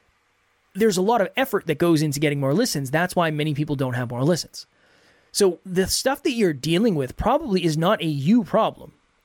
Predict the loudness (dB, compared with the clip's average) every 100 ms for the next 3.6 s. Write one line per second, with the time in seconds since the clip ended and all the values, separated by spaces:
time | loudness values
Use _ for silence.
0 | _ _ _ _ -8 -4 0 0 0 0
1 | 2 0 0 -2 0 -2 -4 -16 _ _
2 | _ _ _ -6 -2 0 2 2 2 2
3 | 0 2 0 0 -6